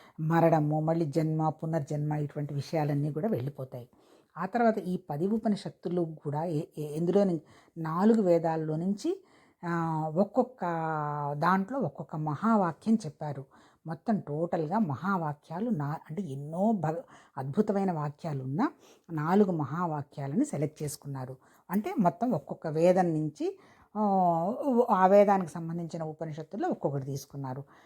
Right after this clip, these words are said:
అటువంటి వాటిట్లో ముఖ్యమైనవి ఏంటి ఆ మహావాక్యాలు? ఒకటేమో సత్యం జ్ఞానం అనంతం బ్రహ్మ ఒకటి, రెండోదేమో తత్వమసి అని ఒకటి,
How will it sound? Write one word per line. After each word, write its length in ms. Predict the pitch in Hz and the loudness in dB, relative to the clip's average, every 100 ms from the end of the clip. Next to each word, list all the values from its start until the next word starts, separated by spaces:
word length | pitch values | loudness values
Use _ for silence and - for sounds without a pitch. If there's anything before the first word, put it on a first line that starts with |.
| _ 143 | _ -6
అటువంటి 320 | 190 190 165 | 0 0 2
వాటిట్లో 480 | 151 151 160 180 160 | 0 0 -4 -2 0
ముఖ్యమైనవి 640 | 151 - 190 185 156 147 | -2 -2 -2 0 0 0
ఏంటి 400 | 143 156 156 165 156 | 0 -2 -6 -4 -2
ఆ 140 | 147 | -2
మహావాక్యాలు? 920 | 143 135 160 156 139 - 143 139 139 139 - - - - | -2 -2 0 0 -2 -4 -6 -4 -6 -8 -18 -20 -20 -8
ఒకటేమో 440 | 156 147 156 196 | -6 -4 -2 -2
సత్యం 720 | 247 - 143 - - 190 185 | -2 -4 -8 -8 -6 -2 0
జ్ఞానం 500 | 147 143 143 147 180 233 135 | 2 2 2 0 0 -2 -2
అనంతం 500 | 131 135 131 190 139 | -2 -2 -2 -4 -4
బ్రహ్మ 500 | 139 131 120 175 302 - _ _ 131 | -6 -4 -2 -2 -2 -6 _ _ -12
ఒకటి, 420 | - 143 135 139 _ _ - | -10 -8 -8 -10 _ _ -10
రెండోదేమో 600 | 151 170 180 160 147 196 | 0 6 8 8 4 -2
తత్వమసి 840 | 262 156 147 - 175 147 - 151 170 | -4 -8 -8 -2 2 2 0 -6 -4
అని 140 | 151 | -2
ఒకటి, 520 | 135 131 131 131 139 | -2 -4 -8 -8 -8